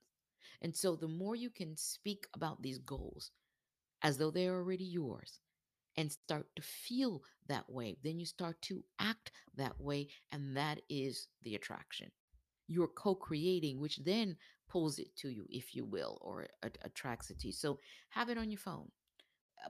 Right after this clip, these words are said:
post it up around your house, wherever. And it doesn't have to be very conspicuous. You can get, put it in a picture frame, write it out,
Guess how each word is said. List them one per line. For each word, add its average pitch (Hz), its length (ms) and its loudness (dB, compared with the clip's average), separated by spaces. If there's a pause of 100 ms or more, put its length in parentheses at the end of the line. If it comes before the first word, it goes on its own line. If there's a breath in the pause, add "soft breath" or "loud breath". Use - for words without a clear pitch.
post 226 300 0
it 208 80 6
up 180 300 4
around 151 360 0
your 143 100 -4
house, - 420 0
wherever. 131 420 2
And 247 160 2
it 330 80 -2
doesn't 320 220 -4
have 165 240 -4
to 143 60 -8
be 143 400 0 (540 loud breath)
very 139 160 6
conspicuous. 151 760 2
You 202 60 0
can 190 120 -2
get, 180 180 -4
put 185 120 4
it 185 120 4
in 185 100 0
a 185 40 -6
picture 202 360 -4
frame, 120 340 -2
write 156 240 2
it 175 100 2
out, 180 280 6